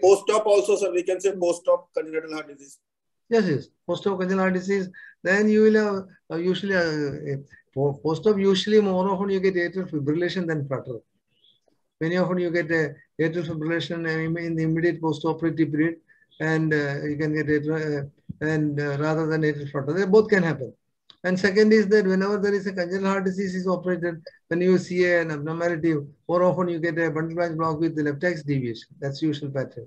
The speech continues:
Speaker 2: Here it is more of a, uh, narrow Q R S complex, relatively narrow Q R S complex, right axe deviation,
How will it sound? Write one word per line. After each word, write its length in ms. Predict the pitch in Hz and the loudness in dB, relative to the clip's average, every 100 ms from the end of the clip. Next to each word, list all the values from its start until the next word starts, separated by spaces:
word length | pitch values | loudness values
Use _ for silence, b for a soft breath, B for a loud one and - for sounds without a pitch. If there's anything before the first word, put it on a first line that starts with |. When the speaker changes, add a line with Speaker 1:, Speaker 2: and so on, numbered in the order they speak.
| _ _ _ _ _ | _ _ _ _ _
Speaker 2:
Here 140 | 156 175 | -2 0
it 100 | 175 | 0
is 180 | 175 175 | -2 -2
more 200 | 170 175 | -2 0
of 100 | 175 | 0
a, 220 | 175 160 - - - - | -2 -2 -10 -20 -16 -4
uh, 400 | 151 147 143 139 | -2 0 -2 -2
narrow 340 | 156 170 175 | -2 0 0
Q 80 | 180 | 0
R 100 | 175 | 0
S 80 | 165 | 0
complex, 360 | 165 160 165 151 | -4 -4 -2 -2
relatively 640 | 151 160 170 165 196 190 | 0 2 2 2 0 0
narrow 260 | 190 180 165 | 0 -2 -4
Q 120 | 170 | -4
R 100 | 170 | -4
S 120 | 160 - | -6 -6
complex, 380 | 160 165 160 | -4 -4 -6
right 200 | 156 151 | -4 -2
axe 220 | 165 156 - | -2 -4 -4
deviation, 580 | 151 151 147 151 147 | 0 0 -2 -4 -6